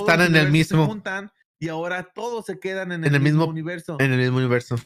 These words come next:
Speaker 1: Yeah.
Speaker 2: Entonces, es, es, es algo parecido a lo que, a lo que tú estás
Speaker 1: Entonces,
Speaker 2: diciendo.
Speaker 1: este, hay un, hay un niño, güey, bueno, sí, un niño que es, este,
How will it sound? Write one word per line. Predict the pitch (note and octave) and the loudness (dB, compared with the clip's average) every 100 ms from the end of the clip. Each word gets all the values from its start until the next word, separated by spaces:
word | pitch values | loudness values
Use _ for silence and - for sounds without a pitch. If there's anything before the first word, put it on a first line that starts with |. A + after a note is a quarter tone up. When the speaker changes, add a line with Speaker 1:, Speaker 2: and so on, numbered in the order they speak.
| _ _ - | _ _ -2
Speaker 1:
Yeah. | A#2+ A#2+ | 0 2
Speaker 2:
Entonces, | A#2+ - D3+ _ | -2 -6 -14 _
es, | F3 E3+ | -14 -10
es, | F#3 F3+ E3+ | -10 -10 -10
es | E3+ E3+ | -10 -8
algo | F#3 F3+ F3+ | -10 -10 -10
parecido | F3+ E3+ F#3 F#3 | -10 -10 -8 -8
a | F3+ | -8
lo | E3+ | -10
que, | D#3+ E3 D#3 D3+ | -10 -10 -8 -8
a | C#3+ | -8
lo | D3+ D3 | -8 -10
que | D3 | -14
tú | D#3 | -8
estás | D#3+ D#3+ | -2 2
Speaker 1:
Entonces, | F#3+ F3 F3 | 2 0 2
Speaker 2:
diciendo. | F#3+ F3 - _ _ - | 2 2 -4 _ _ -2
Speaker 1:
este, | C#3+ - D#3 D3+ - | -2 0 -2 -2 0
hay | D#3 F3 | 2 2
un, | F#3 F3+ - - | 2 0 -4 -2
hay | D3+ D#3+ | 0 2
un | F3 F3 | 0 0
niño, | G3 F3+ D3 C#3 | 0 2 0 0
güey, | C#3+ E3 - _ _ _ _ | 0 -2 -6 _ _ _ _
bueno, | C3 C#3+ C3+ B2 A#2 | -2 0 -2 -4 -6
sí, | - E3+ | -4 0
un | E3 D#3 | 0 0
niño | E3+ D3+ E3 D#3+ | 0 -2 -4 -6
que | - B2+ B2+ | -4 -2 -2
es, | B2+ | -4
este, | C#3+ - _ B2 A2+ A2+ A2+ A2 A2 G#2 | -8 -10 _ -2 0 0 -2 -2 -2 -2